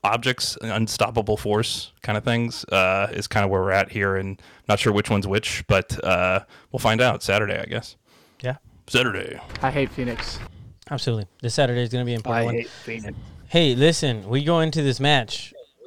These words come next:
Speaker 2: with the same record for the last four matches. Two wins, one draw, one win. Win, win, draw, win. Both of us. But <laughs> they're coming
Speaker 4: Yep.
Speaker 2: in with the five zero win. Uh, we're coming in with, what, two one? <laughs> So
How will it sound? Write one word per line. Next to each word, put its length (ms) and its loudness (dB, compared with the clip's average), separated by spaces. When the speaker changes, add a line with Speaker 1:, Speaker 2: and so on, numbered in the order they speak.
Speaker 2:
with 160 2
the 80 -6
same 440 0
record 320 4
for 100 -6
the 80 -2
last 260 4
four 160 -2
matches. 460 -4
Two 160 0
wins, 340 0
one 140 0
draw, 240 6
one 180 0
win. 260 -2
Win, 180 2
win, 140 4
draw, 180 6
win. 320 0
Both 180 6
of 100 2
us. 320 -10
But 320 8
<laughs> 0 -
they're 300 6
coming 340 2
Speaker 4:
Yep. 140 6
Speaker 2:
in 60 2
with 140 2
the 60 -4
five 460 0
zero 460 2
win. 220 -4
Uh, 480 -2
we're 140 -2
coming 200 -2
in 60 -2
with, 140 -6
what, 260 -6
two 140 -6
one? 200 -8
<laughs> 580 -20
So 560 4